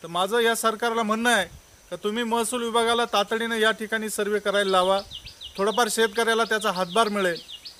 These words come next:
किंवा शेतकऱ्याचं त्याचं नुकसान भरपाई मिळेल, अशी योजना आखून तुम्ही खरं तर हा सर्व्हे तातडीनं सरकारने करावा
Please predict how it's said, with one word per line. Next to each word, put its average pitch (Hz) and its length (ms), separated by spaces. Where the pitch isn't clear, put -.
किंवा 202 240
शेतकऱ्याचं 220 540
त्याचं 214 300
नुकसान 208 340
भरपाई 190 320
मिळेल, 196 320
अशी 196 300
योजना 214 380
आखून 202 280
तुम्ही 196 280
खरं 196 140
तर 185 100
हा 185 140
सर्व्हे 185 320
तातडीनं 180 500
सरकारने 175 460
करावा 165 400